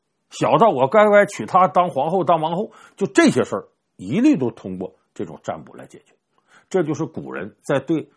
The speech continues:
整个形势未知的情况下，采用一种确定性的答案，就寻求这种玄学的答案。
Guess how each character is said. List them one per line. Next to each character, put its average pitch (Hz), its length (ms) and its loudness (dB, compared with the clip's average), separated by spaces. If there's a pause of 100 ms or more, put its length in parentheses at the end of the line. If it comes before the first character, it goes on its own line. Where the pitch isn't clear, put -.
(540)
整 101 180 -8
个 156 140 -4
形 107 260 -10
势 139 300 -12
未 180 200 2
知 147 140 -2
的 147 60 -2
情 113 160 -8
况 104 100 -8
下， 98 180 -8 (360)
采 85 140 -6
用 131 180 -8
一 - 20 -10
种 90 200 -12
确 185 260 -6
定 110 100 -8
性 101 160 -12
的 90 60 -12
答 - 160 -14
案， 85 160 -10 (180)
就 - 140 -16
寻 104 240 -12
求 104 100 -10
这 104 100 -10
种 80 160 -18
玄 82 200 -18
学 82 80 -18
的 71 100 -18
答 64 120 -20
案。 - 140 -20